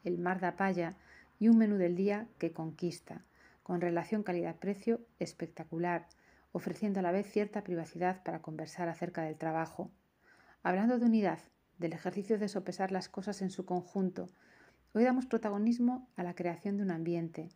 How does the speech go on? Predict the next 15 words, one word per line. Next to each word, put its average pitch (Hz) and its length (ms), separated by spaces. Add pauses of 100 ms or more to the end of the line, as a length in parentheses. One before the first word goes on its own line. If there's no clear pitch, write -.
(260)
de 196 120
un 202 220
todo, 190 340 (500)
que 185 100
busca 208 300
empatizar 175 720
y 170 80
maximizar 190 580
el 160 100
bienestar 190 560 (140)
de 156 80
aquellos 226 480
que 170 160
lo 160 100
ocupan. 160 500